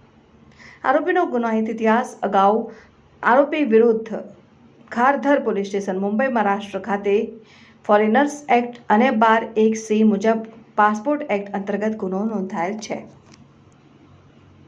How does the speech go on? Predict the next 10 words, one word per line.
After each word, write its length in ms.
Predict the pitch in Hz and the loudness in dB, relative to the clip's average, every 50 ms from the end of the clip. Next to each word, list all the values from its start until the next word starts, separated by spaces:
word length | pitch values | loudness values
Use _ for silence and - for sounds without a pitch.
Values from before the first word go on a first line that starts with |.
| - - _ _ 139 _ _ - - _ _ _ _ _ _ _ - - - - - - | -20 -20 _ _ _ _ _ -20 -20 _ _ _ _ _ _ _ -20 -20 -20 -20 -8 -2
સાયબર 340 | - 262 277 285 349 370 | 0 2 2 2 2 0
ક્રાઇમ 200 | 359 349 320 311 | 2 2 2 2
પોલીસ 280 | 302 311 294 269 277 269 | 2 0 0 -2 -2 -2
સ્ટેશનમાં 480 | 269 262 254 240 240 240 240 247 254 254 | -2 -4 -4 -2 0 0 2 0 0 0
ફરિયાદીએ 440 | 254 220 220 214 208 208 226 262 | 0 2 2 2 2 2 0 -4
ફરિયાદ 420 | 247 254 - 214 214 214 214 214 - | -4 -2 -2 0 0 0 0 -2 -2
આપેલ 300 | 202 202 - 208 196 196 | -4 -4 -2 -2 -2 0
કે 120 | 196 226 226 | 0 0 0
તેઓની 360 | 220 214 196 196 196 190 196 | 2 2 2 2 2 0 0
કંપનીના 560 | 202 202 208 220 226 220 208 202 214 214 220 | 0 -2 0 0 2 2 2 2 0 -2 -6